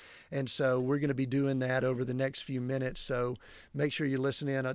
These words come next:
I do wanna do this. I wanna jump into the question I like to ask first just to kinda get our juices flowing. And that is, uh,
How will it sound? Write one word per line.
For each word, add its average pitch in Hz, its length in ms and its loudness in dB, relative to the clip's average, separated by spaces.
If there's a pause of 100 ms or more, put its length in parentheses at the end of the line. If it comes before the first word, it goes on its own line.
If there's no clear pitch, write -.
(100)
I 170 80 -6
do 220 140 0
wanna 311 140 -2
do 240 140 0
this. 214 200 2
I 175 40 -4
wanna 208 180 -2
jump 175 320 -2
into 165 460 0
the 131 100 -2
question 160 420 -4
I 139 40 -4
like 143 240 -2
to 156 100 -4
ask 139 240 -2
first 160 260 -2
just - 180 -10
to - 60 -20
kinda 147 200 -6
get 143 160 -2
our 127 80 -2
juices 131 400 -4
flowing. 127 500 0 (640)
And 139 180 0
that 190 180 4
is, 160 480 6
uh, 131 440 4